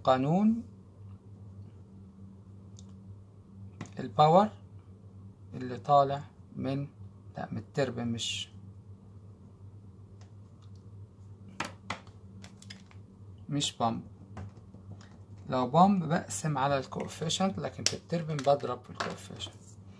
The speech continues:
احنا عارفين ان هي بتساوي يا اما الجاما في الكيو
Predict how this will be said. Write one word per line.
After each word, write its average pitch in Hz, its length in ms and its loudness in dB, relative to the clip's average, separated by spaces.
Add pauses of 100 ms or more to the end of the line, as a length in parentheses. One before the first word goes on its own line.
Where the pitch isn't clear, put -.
(720)
احنا - 120 -12
عارفين 151 360 0
ان 139 60 2
هي 139 120 0
بتساوي 127 680 -2 (1300)
يا 127 180 -4
اما 127 280 0
الجاما 117 680 4 (1900)
في 127 100 -6
الكيو 117 600 -2